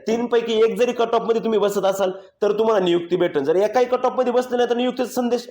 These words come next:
काही संबंधच येत नाही, बरोबर की नाही? असं झालेलं आहे पुण्याच्या बाबतीत, नाशिकच्या बाबतीत किंवा इतर सगळ्या ठिकाणी, पुणे ग्रामीणच्या बाबतीत पण अशी पद्धत झालेली.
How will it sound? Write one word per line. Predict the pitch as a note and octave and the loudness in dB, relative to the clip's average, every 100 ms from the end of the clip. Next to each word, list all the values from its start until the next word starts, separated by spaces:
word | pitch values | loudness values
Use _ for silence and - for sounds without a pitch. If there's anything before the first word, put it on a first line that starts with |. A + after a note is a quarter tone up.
| - | -4
काही | A3 | -2
संबंधच | G3 A#3 B3 A#3 A3 | -2 0 0 0 -2
येत | D#3 | -2
नाही, | B2+ | -2
बरोबर | D3+ B3 C4+ | 0 0 0
की | A#3 | 0
नाही? | D#3 - - _ - | -2 -4 -16 _ -6
असं | F#3 A3 | -2 0
झालेलं | G#3 A3 A#3+ A#3+ | 2 4 4 4
आहे | A#3 A#3 - _ | 4 0 -12 _
पुण्याच्या | F#3 A3 A3 A3+ | 0 0 2 2
बाबतीत, | A3 A3 F#3+ | 0 -2 -2
नाशिकच्या | G#3+ G#3+ A3 A3 | -2 -2 -2 0
बाबतीत | G3+ G3 G3 | -2 -2 -6
किंवा | G#3+ G#3+ | -2 0
इतर | G#3 G#3+ | 0 -2
सगळ्या | G#3 A3+ A3+ | 0 0 0
ठिकाणी, | G#3 F#3 | 0 -2
पुणे | - A3 A3+ | -2 0 0
ग्रामीणच्या | A3 A3 A3 G#3+ G#3 | 2 2 2 0 2
बाबतीत | G3+ G3+ | 0 -2
पण | F#3 F3+ | -4 -4
अशी | F3+ | -4
पद्धत | F3 D#3+ D#3+ | -4 -4 -2
झालेली. | C3+ C3 B2+ | -2 -2 -2